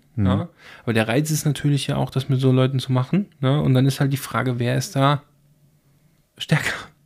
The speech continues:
Speaker 1: Ja.
Speaker 2: So.
Speaker 1: Aber wa-, was ich nicht ganz verstehe, ist, wenn du jemanden hast, der so quirlig ist und ein Energiebündel ist,
Speaker 2: Mhm.
Speaker 1: warum machst du denn auch keine quirligen und energievollen, äh, Bilder?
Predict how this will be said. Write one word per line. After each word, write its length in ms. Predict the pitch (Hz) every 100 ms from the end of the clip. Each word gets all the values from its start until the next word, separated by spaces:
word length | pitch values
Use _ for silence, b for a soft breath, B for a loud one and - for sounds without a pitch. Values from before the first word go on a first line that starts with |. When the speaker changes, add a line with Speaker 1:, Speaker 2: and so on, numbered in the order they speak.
| _ -
Speaker 1:
Ja. 120 | 117
Speaker 2:
So. 220 | 92 113 - B B B B B B B B
Speaker 1:
Aber 280 | 107 120 107
wa-, 120 | 123 -
was 220 | 123 120
ich 120 | 151
nicht 260 | 175 165 -
ganz 220 | 143 156
verstehe, 400 | - 135 139 139
ist, 240 | 127 - B B B B
wenn 140 | 110
du 60 | 117
jemanden 460 | 117 131 135 127 117
hast, 240 | 160 -
der 100 | 117
so 100 | 117
quirlig 500 | 117 120 131 120 98
ist 160 | 80 90
und 140 | 107 110
ein 80 | 127
Energiebündel 720 | 110 95 98 90 85 78 76
ist, 220 | 78 - _
Speaker 2:
Mhm. 320 | 131 117 117 135 -
Speaker 1:
warum 280 | 95 110 127
machst 200 | 135 -
du 60 | 127
denn 140 | 123
auch 120 | 113
keine 240 | - 120 120
quirligen 480 | - 127 123 123 117
und 120 | -
energievollen, 1040 | 117 110 117 117 - 120 - 113 110 110
äh, 280 | - 120 113
Bilder? 400 | 113 151 117